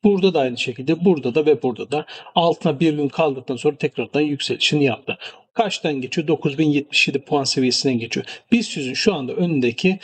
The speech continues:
kritik bir direnç seviyesi olan dokuz bin beş yüz kırk sekiz, seksen dokuz günlük hareketli ortalama. Burayı bis yüz yukarı yönlü kırarsa bis yüzde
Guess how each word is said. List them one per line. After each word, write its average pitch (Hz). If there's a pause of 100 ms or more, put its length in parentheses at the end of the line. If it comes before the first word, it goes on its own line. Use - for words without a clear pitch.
(260)
kritik 151
bir 135
direnç 170
seviyesi 185
olan 185 (320)
dokuz 156
bin 214 (440)
beş 156
yüz 208 (180)
kırk 180
sekiz, -
seksen 175
dokuz 165
günlük 147
hareketli 139
ortalama. 123 (280)
Burayı 202 (360)
bis 185
yüz 147
yukarı 185
yönlü 127
kırarsa 196
bis 175
yüzde 165